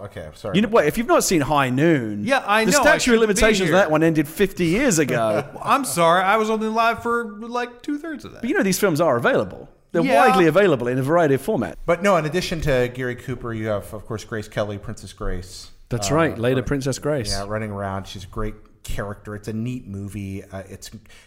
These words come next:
Speaker 1: it's so concise and so tight, and the character archetypes are wonderful. It's a great movie. Also referenced in Die Hard, where Hans Gruber inappropriately, uh, uh, attributes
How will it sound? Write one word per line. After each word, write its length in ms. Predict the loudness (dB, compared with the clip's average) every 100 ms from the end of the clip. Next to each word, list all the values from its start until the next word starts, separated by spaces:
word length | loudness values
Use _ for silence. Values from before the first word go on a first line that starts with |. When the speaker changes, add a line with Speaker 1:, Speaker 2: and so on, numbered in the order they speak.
| -12
Speaker 1:
it's 160 | -8
so 320 | -4 0 -2 -2
concise 580 | -8 -8 -8 -8 -10 -14
and 80 |
so 280 | -12 -6 -6
tight, 440 | -6 -8 -10 -14 -20 -14
and 160 | -12
the 40 | -10
character 440 | -8 -6 -6 -4
archetypes 440 | -6 -6 -8 -10 -8
are 40 |
wonderful. 380 | -8 -8 -6 -8 -8 -12 -14 -20 -18
It's 100 | -6
a 40 |
great 200 | -2 0
movie. 220 | 0 -4
Also 540 | 0 2 2 0 -4 -6 -6
referenced 480 | -2 -2 -4 -8 -8
in 100 | -4
Die 220 | -4 -4
Hard, 460 | -2 -2 -2 -6
where 240 | -6 -4 -4
Hans 300 | -4 -6 -6
Gruber 640 | -6 -6 -4 -4 -4 -8 -10 -8 -6 -4 -4
inappropriately, 720 | -2 -6 -6 -8 -10 -10 -12 -14
uh, 40 | -10
uh, 640 | -8 -8 -10 -12 -12 -12
attributes 760 | -12 -10 -10 -8 -10 -12 -16 -16